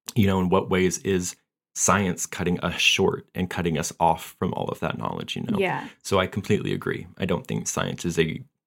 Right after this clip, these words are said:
Speaker 1: I don't think a strict science approach is good for anything, frankly,
Speaker 2: Yeah.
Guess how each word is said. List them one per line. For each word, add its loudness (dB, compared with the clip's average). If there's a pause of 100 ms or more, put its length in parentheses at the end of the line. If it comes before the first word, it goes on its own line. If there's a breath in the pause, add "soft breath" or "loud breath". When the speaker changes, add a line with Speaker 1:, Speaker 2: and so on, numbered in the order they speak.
(200)
Speaker 1:
I 6
don't 4
think 0
a 4
strict 0
science -2
approach -2
is -2
good 0
for -6
anything, -8 (180)
frankly, 0
Speaker 2:
Yeah. -14